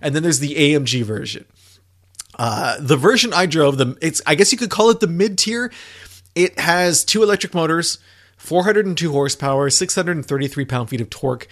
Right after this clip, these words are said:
It has this kind of funky thing where it can disconnect the front axle from the electric motor,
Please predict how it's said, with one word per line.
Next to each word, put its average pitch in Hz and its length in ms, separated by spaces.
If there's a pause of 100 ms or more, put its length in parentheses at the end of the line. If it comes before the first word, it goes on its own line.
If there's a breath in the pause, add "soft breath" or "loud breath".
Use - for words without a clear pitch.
(220 loud breath)
It 151 80
has 247 180
this 359 180
kind 262 240
of - 60
funky 214 320
thing 185 360
where 139 440
it 151 120
can 139 160
disconnect 151 760 (380 soft breath)
the 135 100
front 143 340
axle 143 460
from 143 220
the 139 80
electric 135 380
motor, 151 460